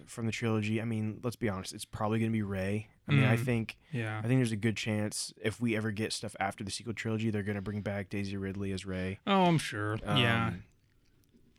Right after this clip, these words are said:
Speaker 1: and, and I, they could, I mean, they could do one without her, but I think she's,
Speaker 2: <laughs>
Speaker 1: she's, like,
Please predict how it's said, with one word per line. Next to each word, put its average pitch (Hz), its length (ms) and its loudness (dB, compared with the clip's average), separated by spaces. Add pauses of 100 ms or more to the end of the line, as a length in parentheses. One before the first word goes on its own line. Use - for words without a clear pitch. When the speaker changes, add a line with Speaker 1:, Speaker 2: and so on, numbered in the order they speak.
(260)
Speaker 1:
and, 98 840 -4 (800)
and 104 260 -2 (1000)
I, 87 180 -8 (280)
they 135 180 0
could, 135 640 4 (1400)
I 127 60 -2
mean, 123 160 0
they 117 120 2
could 127 260 0
do 127 160 4
one 123 340 2
without 113 360 2
her, 117 180 0
but 110 120 0
I 110 100 4
think 113 260 -4
she's, 110 360 -2
Speaker 2:
<laughs> - 40 -14
Speaker 1:
she's, 113 440 -2
like, 104 420 -2